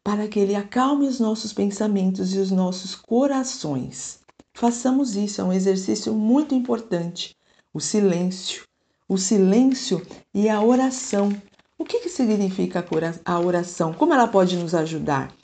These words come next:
Filomeno de Miranda já nos diz que a oração é imprescindível, pois ela favorece a mudança das paisagens íntimas, propiciando emoções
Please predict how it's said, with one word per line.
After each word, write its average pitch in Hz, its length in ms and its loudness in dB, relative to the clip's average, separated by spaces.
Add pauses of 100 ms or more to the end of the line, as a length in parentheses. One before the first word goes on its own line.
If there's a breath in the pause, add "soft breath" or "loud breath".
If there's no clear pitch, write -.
(280 loud breath)
Filomeno 247 520 6
de 208 120 2
Miranda 185 640 4
já 190 200 2
nos 190 260 2
diz 143 260 -2 (240 loud breath)
que 180 120 2
a 165 160 2
oração 180 640 2 (220 loud breath)
é 196 160 6
imprescindível, 214 1120 2 (200 loud breath)
pois 190 240 4
ela 190 200 4
favorece 190 580 4
a 208 40 0
mudança 202 600 2
das 233 240 0
paisagens 208 800 0
íntimas, 196 580 0 (280 loud breath)
propiciando 190 920 4
emoções 185 680 0